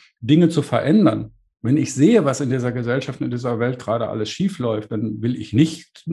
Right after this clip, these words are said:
ein Spiritueller sein, der sich nur auf sein Kissen verzieht. Dann will ich auch damit aktiv werden können. Ne, und das aber zu gucken, mache ich das aus so einer, äh, verbissenen, kontrahierten Ich-Haltung heraus?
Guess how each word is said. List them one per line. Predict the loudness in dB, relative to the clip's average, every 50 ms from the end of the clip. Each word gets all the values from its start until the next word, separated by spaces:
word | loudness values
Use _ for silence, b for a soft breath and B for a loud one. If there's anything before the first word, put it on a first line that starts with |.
| -8 -6 -2
ein | 2 2 2 2
Spiritueller | 2 2 4 4 4 4 2 2 0 0 0 2 2 2 2
sein, | 2 2 0 2 2
der | 0 0 0
sich | -2 -2 -2
nur | -2 0 0
auf | -2 -4
sein | -4 -6 -4
Kissen | -2 -2 -2 0 0 0 0
verzieht. | 0 -4 -4 -4 -6 -8 -8 -6 -4
Dann | -4 -2 2 2
will | 2 2
ich | 2 -2 -4 -4
auch | -6 -4 -2
damit | -2 0 0 0 -2 -2
aktiv | -6 -10 -8 -2 -2 -2 0 0 -2
werden | -2 -2 -2 -4 -6 -8
können. | -8 -10 -10 -10 -12 -14 _ _ _ _ _ _ b b b b b b b b b b b _ 2
Ne, | 4 6
und | 6 6 4 4
das | 4 2 2 4 2
aber | 4 4 4 2
zu | 2 -2 -4
gucken, | -4 -4 -2 0 0 0 0 0 -2 -4
mache | -2 -2 0 0 0 -2
ich | -4 -4 _ _ _
das | 0 0 0 0
aus | -2 -2 -2 0
so | 0
einer, | 0 0 2 2 4 4 4 4 2
äh, |
verbissenen, | 0 -2 -2 0 2 2 0 2 2 4 4 4 4 4 4 4 2 2 -2 -6 -2
kontrahierten | 0 0 0 0 0 0 0 0 0 0 0
Ich-Haltung | 0 0 0 0 0 0 2 2 2 2 2 2
heraus? | 2 2 2 2 2 2 2 0 -4 -10 _ _